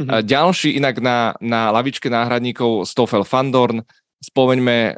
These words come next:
Speaker 2: večne čakajúceho, e, a ambiciózneho Antonia Giovinaciho, e, máme tam ešte Jacka Duhena. Pozor,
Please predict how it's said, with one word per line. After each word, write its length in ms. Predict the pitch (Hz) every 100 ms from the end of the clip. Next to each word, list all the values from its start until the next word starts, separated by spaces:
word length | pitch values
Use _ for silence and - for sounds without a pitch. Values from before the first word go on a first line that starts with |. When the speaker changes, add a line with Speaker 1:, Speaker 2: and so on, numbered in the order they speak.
| - - 101 101
Speaker 2:
večne 800 | 101 135 - - 123 120 110 - -
čakajúceho, 1080 | 110 - 123 135 123 123 127 117 113 113 104
e, 0 | _ _ _ - 113 104 104 67
a 400 | 110 104 104 - _ _ _ _ -
ambiciózneho 800 | 120 147 143 139 131 123 120 117
Antonia 480 | 123 120 120 117 107
Giovinaciho, 840 | 98 127 139 127 123 - 120 117 110
e, 60 | 113 _ _ _ _ - 120 113
máme 240 | 117 120
tam 320 | 117 113 110
ešte 560 | - 117 - - 113 104
Jacka 320 | 117 156 202
Duhena. 480 | 139 190 247 147 -
Pozor, 400 | - 147 110